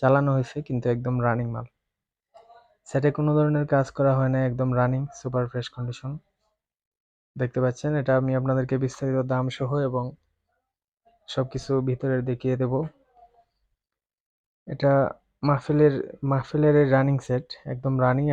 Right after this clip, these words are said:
আপনারা যদি আশেপাশের হন, নিতে চান, আমাদের লোকেশনে আসবেন, মৌলভীবাজার। আর আমাদের নাম্বার হচ্ছে জিরো ওয়ান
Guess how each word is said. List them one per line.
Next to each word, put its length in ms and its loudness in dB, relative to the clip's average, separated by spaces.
আপনারা 280 2
যদি 140 0
আশেপাশের 560 -2
হন, 140 0
নিতে 340 0
চান, 160 2
আমাদের 320 2
লোকেশনে 540 -2
আসবেন, 360 -4
মৌলভীবাজার। 680 0
আর 160 -2
আমাদের 220 2
নাম্বার 360 2
হচ্ছে 240 -2
জিরো 160 2
ওয়ান 120 2